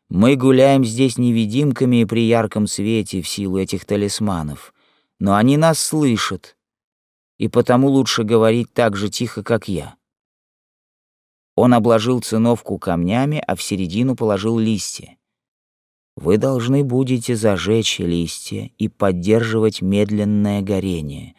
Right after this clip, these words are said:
Я должен буду сделать своё дело, пока листья горят. И та же сила,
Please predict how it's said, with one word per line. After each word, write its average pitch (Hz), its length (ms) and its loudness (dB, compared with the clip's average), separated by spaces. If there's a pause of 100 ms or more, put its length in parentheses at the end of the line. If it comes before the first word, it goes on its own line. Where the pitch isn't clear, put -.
(400)
Я 95 360 2
должен 123 500 2
буду 117 260 -2
сделать 107 440 -2
своё 95 580 -4
дело, 67 480 -10
пока 82 280 -4
листья 82 400 -6
горят. 85 640 -6 (560)
И 117 140 2
та 131 320 2
же 104 160 0
сила, 92 640 -4